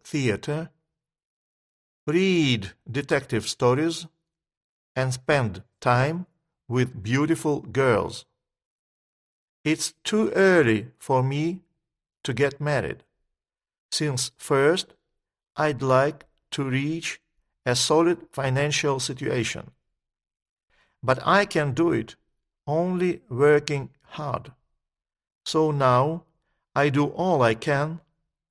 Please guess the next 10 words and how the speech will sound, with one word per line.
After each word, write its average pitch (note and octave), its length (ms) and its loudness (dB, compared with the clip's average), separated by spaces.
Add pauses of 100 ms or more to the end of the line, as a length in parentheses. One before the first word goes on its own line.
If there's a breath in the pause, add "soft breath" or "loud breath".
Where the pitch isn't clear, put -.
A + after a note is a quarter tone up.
(580)
или G#2+ 340 -4 (380)
all C#3 340 2
my G#2 200 2
best, B2 500 0 (880)
in C3+ 140 -6
order B2+ 540 2 (380)
to - 100 -10
get C#3 280 -2
a B2 60 -4
promotion. C3+ 760 -4